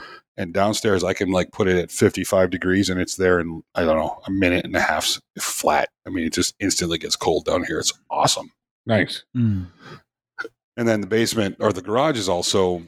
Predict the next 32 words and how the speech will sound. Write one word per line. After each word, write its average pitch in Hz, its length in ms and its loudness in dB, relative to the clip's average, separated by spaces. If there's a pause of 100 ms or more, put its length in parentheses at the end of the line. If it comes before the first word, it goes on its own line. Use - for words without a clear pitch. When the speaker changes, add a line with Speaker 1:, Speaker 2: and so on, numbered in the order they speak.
Speaker 1:
um, 92 360 2 (500)
I 113 60 -4
guess 104 200 2
it 110 40 2
would 98 160 0
be 90 300 0
what 92 200 2
you 90 100 0
would 90 120 2
consider, 90 540 0
um, 85 520 -2 (420)
um, - 460 -6 (260)
what 110 80 -2
do 107 60 6
you - 40 2
call 82 300 0
those? 85 100 -2
A - 20 -12
walkout 101 520 0 (160)
garage? 151 500 -2
Speaker 2:
Yeah. 117 220 4 (320)
Speaker 1:
So 90 300 0 (580)
the, 107 240 2
uh, 92 80 2
backside 104 640 0
and, 90 400 -6
um, 87 360 0 (380)
uh, 90 160 -2 (160)
back, 98 180 0 (160)
back 98 220 -2
wall 98 240 0
are, 82 220 -4